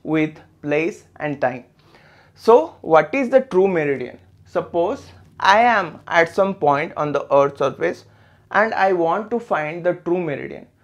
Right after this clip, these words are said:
So what I did, that I have taken a line joining the point I am standing, and there is a north pole and there is a south pole.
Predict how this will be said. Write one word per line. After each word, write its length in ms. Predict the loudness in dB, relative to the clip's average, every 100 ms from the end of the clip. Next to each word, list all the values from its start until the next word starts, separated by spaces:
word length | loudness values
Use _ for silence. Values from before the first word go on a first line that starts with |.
| _ _
So 180 | 0
what 360 | 2 6 4 4
I 140 | 2
did, 340 | 2 -2 -6 -10 _ _ _ _ _ _ _ _ _ _ _ _ -8
that 300 | -6 -6 -4
I 120 | -2
have 400 | 0 2 0 -4 -16 _ _ _ _ _ _ _
taken 600 | -2 -2 -2 -4 -4 -8
a 80 | -4
line 480 | -2 -2 -4 -6 -12 _ _ _ _ _ _ _ _ _ _ -6
joining 680 | 0 0 0 -2 -2 -4 -12 _ _ _ _ _ _ _ _
the 160 | -8 -8
point 440 | -2 -2 0 -2 -8
I 140 | -8
am 140 | -6 -8
standing, 640 | -8 -6 -4 -4 -4 -8 _ _ _ _ -10
and 280 | -6 -6 0
there 220 | 2 2
is 220 | 0 0
a 100 | -2
north 440 | 0 -2 -2 -4 -6
pole 340 | -4 -4 -8 _ _ _
and 240 | -8 -4 0
there 220 | 0 0
is 200 | -2 -2
a 100 | -2
south 380 | 0 0 -2 -6
pole. 300 | -6 -6